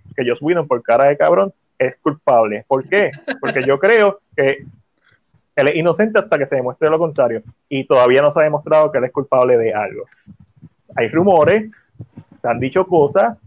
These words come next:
la, la Stone Wo-, la Stone Double, la, la doble de acción, apoyó los, de Wonder Woman, apoyó los comentarios. Hay muchos rumores, que yo sé, porque yo paso leyendo estas cosas, pero son rumores.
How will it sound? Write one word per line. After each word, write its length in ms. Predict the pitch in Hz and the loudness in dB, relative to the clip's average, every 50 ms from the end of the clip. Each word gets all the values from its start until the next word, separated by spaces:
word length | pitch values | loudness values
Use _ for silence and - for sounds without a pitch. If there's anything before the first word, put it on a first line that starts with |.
| _ _ - _ _ _ | _ _ -20 _ _ _
la, 260 | - - 131 131 131 131 127 139 139 - | -8 -2 0 0 0 0 0 -2 -4 0
la 120 | 143 139 | 0 0
Stone 300 | 135 131 - 143 139 143 139 | 0 0 -2 -4 -4 -2 0
Wo-, 340 | 143 160 170 180 175 165 170 | 0 2 2 2 0 -4 -4
la 80 | - 139 | -4 -4
Stone 360 | 123 - - 147 139 147 156 | -4 -4 -4 -4 -4 -4 -2
Double, 340 | 156 160 160 175 190 196 170 | 0 2 2 4 4 4 4
la, 500 | 151 135 131 127 127 123 123 123 127 - - - | 4 4 4 4 4 4 4 2 0 -2 -4 -4
la 80 | - 127 | -2 0
doble 220 | 123 127 135 143 | 0 0 2 2
de 80 | 151 165 | 2 2
acción, 420 | 165 165 - 156 156 170 - 110 - - _ | 0 -2 -4 -4 -4 -4 -6 -10 -16 -10 _
apoyó 360 | - 135 131 - 139 127 131 | 0 0 2 2 0 0 2
los, 100 | 135 139 - - | 0 0 -2 -2
de 80 | 139 139 | -2 -2
Wonder 260 | 131 127 127 139 160 | 0 0 0 0 -2
Woman, 260 | 160 151 147 156 170 | 0 0 -2 0 0
apoyó 260 | 185 170 165 143 131 127 | 0 0 0 -2 -2 -2
los 100 | 135 139 | -2 -4
comentarios. 680 | - 170 185 185 185 165 156 143 135 139 151 180 190 - - _ _ _ _ _ - - - - _ - - - - | -4 -6 -8 -8 -4 0 2 2 2 2 0 -4 -6 -6 -10 _ _ _ _ _ -20 -20 -20 -20 _ -20 -20 -16 -12
Hay 100 | - 107 113 | -10 -8 -8
muchos 300 | 120 120 - 151 147 - | -8 -4 -4 -4 -2 0
rumores, 560 | 196 202 180 170 165 156 170 196 214 214 - - _ _ _ _ _ _ | 0 0 2 2 2 4 4 2 0 -2 -6 -12 _ _ _ _ _ _
que 100 | - - - | -12 -10 -8
yo 140 | - 104 - | -6 -8 -6
sé, 200 | - 131 147 190 | -4 -4 -2 -2
porque 220 | 208 180 131 110 | 0 -2 -2 -2
yo 120 | 113 113 110 | -4 -4 -4
paso 220 | 110 117 135 139 131 | -4 -4 -2 -2 -2
leyendo 240 | 131 139 139 143 | -2 -2 -2 -2
estas 220 | 143 135 - 156 180 | -2 -2 -2 -6 -6
cosas, 240 | - 95 - - - - - - - - _ _ _ - - - - - - - - _ _ _ - - - - | -4 -4 -4 -4 -8 -8 -12 -14 -14 -16 _ _ _ -16 -16 -16 -16 -20 -20 -20 -20 _ _ _ -18 -18 -8 -4
pero 200 | - 131 117 117 | -2 -2 0 -2
son 160 | - - 117 | -2 -6 -4
rumores. 420 | - - 131 113 107 98 - 104 | -2 -2 0 0 -2 -2 -4 -6